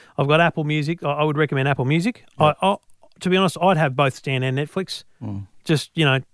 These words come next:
Speaker 1: ten and fifteen bucks a month. So there's twenty-five more gone. 'Cause there's just so much content on there. It's crazy.
Speaker 3: YouTube Premium, you, you've got that?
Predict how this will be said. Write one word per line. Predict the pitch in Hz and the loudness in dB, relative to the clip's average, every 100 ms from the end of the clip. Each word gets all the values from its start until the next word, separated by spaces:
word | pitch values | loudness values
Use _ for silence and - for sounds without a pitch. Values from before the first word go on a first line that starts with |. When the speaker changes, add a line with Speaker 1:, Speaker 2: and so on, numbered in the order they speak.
| _ _ | _ _
Speaker 1:
ten | - 156 | -2 0
and | 143 127 | 0 -2
fifteen | 151 143 139 | -2 -2 0
bucks | 135 - | 0 0
a | |
month. | 135 151 | -2 -2
So | 147 | -2
there's | 143 | -2
twenty-five | - 147 131 151 143 131 | -2 -2 0 0 0 2
more | 135 | 0
gone. | 131 147 180 175 _ _ _ _ _ 175 - | 2 2 0 -2 _ _ _ _ _ -10 -2
'Cause | 151 | 0
there's | 147 | 0
just | - 185 | 0 0
so | - 135 110 | 0 -2 -2
much | - | -6
content | - 147 127 131 | -2 -2 0 -2
on | 120 | 0
there. | 123 | -2
It's | 120 | -2
crazy. | - - 139 165 139 131 | -4 0 2 2 2 0
Speaker 3:
YouTube | - 123 | 2 0
Premium, | - 123 151 165 143 | 2 2 2 -2 -4
you, | 113 - | -4 -6
you've | - 131 - | -10 -10 -8
got | 120 | -6
that? | - | -8